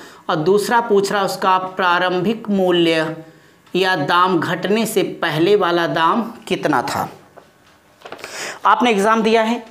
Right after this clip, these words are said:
तो ऐसे question आपने बार बार देखे होंगे, और आपके exam में एक समय में एक ही सवाल आएगा। अगर प्रति kilogram घटा दाम पूछा तो आरंभिक नहीं पूछेगा, आरंभिक पूछा तो घटा नहीं, दोनों पूछ लिया तो क्या होगा?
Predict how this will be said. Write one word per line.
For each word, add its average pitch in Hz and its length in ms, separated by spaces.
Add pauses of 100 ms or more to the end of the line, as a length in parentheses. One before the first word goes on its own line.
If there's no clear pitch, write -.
(240)
तो 190 60
ऐसे 190 200
question 226 340
आपने 208 240
बार 185 240
बार 208 180
देखे 196 280
होंगे, 202 460 (260)
और 202 240
आपके 190 420
exam 208 300
में 220 120
एक 196 220
समय 220 240
में 208 100
एक 196 120
ही 226 80
सवाल 202 300
आएगा। 196 260 (420)
अगर 208 260
प्रति 240 300
kilogram 214 420
घटा 208 260
दाम 214 260
पूछा 220 340 (300)
तो 175 60
आरंभिक 185 420
नहीं 214 180
पूछेगा, 196 580 (340)
आरंभिक 202 460
पूछा 220 280
तो 202 140
घटा 175 300
नहीं, 214 260
दोनों 208 320
पूछ 254 280
लिया 208 180
तो 208 180
क्या 185 200
होगा? 170 380